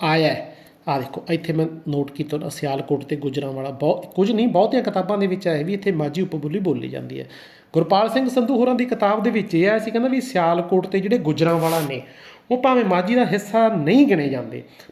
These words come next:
ਪਰ ਇਹਨਾਂ ਦੀ ਬੋਲੀ ਮਾਝੀ ਨਾਲ ਮਿਲਦੀ ਜੁਲਦੀ ਹੈ, ਇਹ, ਇਹ ਕਹਿੰਦੇ ਨੇ, ਠੀਕ ਹੈ ਜੀ। ਇਹ ਕਹਿੰਦੇ ਮਿਲਦੀ ਜੁਲਦੀ ਹੈ ਤੇ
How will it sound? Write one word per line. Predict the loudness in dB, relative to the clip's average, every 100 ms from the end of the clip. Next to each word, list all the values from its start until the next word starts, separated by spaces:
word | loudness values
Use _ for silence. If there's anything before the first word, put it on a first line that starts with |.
| -2
ਪਰ | 0 0 -2
ਇਹਨਾਂ | 0 2 2 2
ਦੀ | 2
ਬੋਲੀ | 2 2 4 2
ਮਾਝੀ | 2 0 0
ਨਾਲ | 2 2
ਮਿਲਦੀ | 4 4 4 0
ਜੁਲਦੀ | -2 -6 -6 -6
ਹੈ, | -6 -2
ਇਹ, | 0
ਇਹ | 2 2 2
ਕਹਿੰਦੇ | 0 -6 -8
ਨੇ, | -10 -14 -16 -2
ਠੀਕ | 0 0
ਹੈ |
ਜੀ। | -2 -4 -8 -20 -20 -2
ਇਹ | 0
ਕਹਿੰਦੇ | 2 2
ਮਿਲਦੀ | 4 4 4 2
ਜੁਲਦੀ | 2 2 2 0
ਹੈ | 0
ਤੇ | 0 0